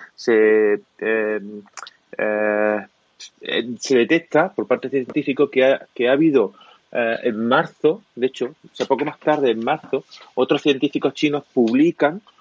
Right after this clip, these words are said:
un trabajo en el cual, ah, han utilizado y han hecho secuenciación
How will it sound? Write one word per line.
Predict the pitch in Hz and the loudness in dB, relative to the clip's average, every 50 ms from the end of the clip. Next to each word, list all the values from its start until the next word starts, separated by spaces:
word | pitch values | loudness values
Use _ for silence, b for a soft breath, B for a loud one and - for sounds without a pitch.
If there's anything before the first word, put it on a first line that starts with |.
| - _ | -10 _
un | 131 143 147 | -4 -4 -2
trabajo | - 135 131 135 147 160 151 123 135 151 175 - _ _ _ _ _ _ - | 0 0 2 4 2 2 2 0 -2 -2 -2 -6 _ _ _ _ _ _ -6
en | - 117 117 117 | -4 -4 -2 -2
el | 117 110 104 | -4 -4 -4
cual, | - 123 127 127 131 139 143 135 - | -2 2 2 4 4 4 2 2 2
ah, | 123 120 113 113 110 107 - | 2 2 2 2 0 -2 -2
han | - - 120 120 131 127 127 127 127 127 123 123 | -2 -4 -4 -4 -6 -8 -10 -8 -8 -8 -8 -8
utilizado | 127 - 127 127 120 - 139 135 139 147 151 147 | -8 -6 -6 -6 -2 2 2 4 4 4 4 2
y | 131 117 | 2 2
han | 107 104 117 | 0 -2 -4
hecho | 110 - 135 | -6 -6 -4
secuenciación | - 139 - 127 123 - - 127 - - 139 135 135 143 - | -4 -2 0 0 0 0 -2 -4 -2 2 2 2 2 2 -4